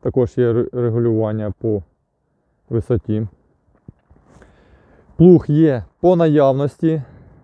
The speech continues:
Будь ласка, підписуйтесь на наш канал,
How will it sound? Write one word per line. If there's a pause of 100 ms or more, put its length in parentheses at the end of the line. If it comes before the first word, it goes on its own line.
(920)
Будь
ласка,
підписуйтесь
на
наш
канал,